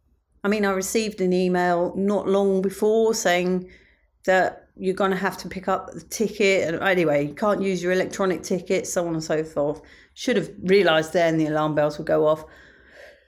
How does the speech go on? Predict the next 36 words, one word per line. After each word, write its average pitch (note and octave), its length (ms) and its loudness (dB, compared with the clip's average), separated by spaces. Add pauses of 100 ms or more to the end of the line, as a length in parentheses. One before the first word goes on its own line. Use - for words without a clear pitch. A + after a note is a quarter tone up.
(260)
Basically, E4+ 400 4
there E4 100 4
was C4 100 2
bag A#3 340 2
searches, G#3 840 0
there G3+ 140 4
was F#3+ 220 0
checking G3 480 0
you, G3 960 4 (100)
and F#3+ 680 2
you F3+ 160 0
had G3 240 -4
to - 100 -12
put - 240 -2
your F#3+ 180 0
phone G3+ 560 2
and F3+ 160 0
any F#3+ 160 2
wearables G3 840 2
in G#3 180 -2
these G#3 220 -2
pouches. F#3 840 -4
And E3+ 240 -4
I - 180 -10
just F#3+ 220 -8
find F3 400 -6
all F3+ 260 0
those D#3 200 -2
people E3 300 -6
are D#3 40 -2
just D3+ 220 -6
so D3+ 120 -4 (240)
blooming F3 380 0
aggressive. D3 640 -4 (360)
It - 200 -4
really G3 540 0